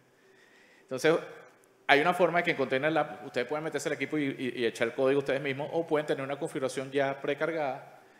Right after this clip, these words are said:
y dentro del archivo de topología pueden decirle, "Mira, para este nodo, para el nodo Nokia S R O S, la configuración la vas a encontrar en un archivo que está en el host", y él automáticamente cuando arranca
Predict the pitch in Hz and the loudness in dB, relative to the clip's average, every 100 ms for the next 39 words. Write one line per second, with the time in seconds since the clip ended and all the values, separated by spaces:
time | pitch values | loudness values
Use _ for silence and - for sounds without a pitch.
0 | _ _ _ 151 151 160 - 143 135 139 | _ _ _ 0 2 2 2 0 0 0
1 | 135 135 131 - 143 156 156 175 170 175 | 2 2 0 0 0 2 2 0 2 4
2 | 165 135 143 - - - - 151 147 151 | 4 2 0 -12 -20 -18 0 4 4 2
3 | 160 156 143 147 147 131 107 - - - | 0 -2 0 0 2 2 2 -4 -18 -20
4 | - - 135 135 139 170 175 139 139 165 | -6 4 6 6 4 4 6 6 4 -2
5 | - - 127 123 123 147 165 - 139 143 | -6 0 2 4 2 2 2 2 0 -2
6 | 139 131 123 143 165 135 - - - - | -6 -8 -4 0 2 2 -2 -16 -20 -20
7 | - _ _ 127 127 131 127 139 127 190 | -20 _ _ 2 2 2 0 2 2 2
8 | 185 131 135 160 147 135 147 151 - 160 | 2 2 2 2 2 2 2 0 2 2
9 | 156 - 123 156 185 151 135 - - - | 2 -2 -4 -2 2 2 0 -10 -18 -4
10 | 127 123 156 143 147 143 143 143 120 113 | 0 0 -2 -4 -6 -6 -6 -8 -4 -2
11 | 139 175 185 190 | -2 -4 -4 -4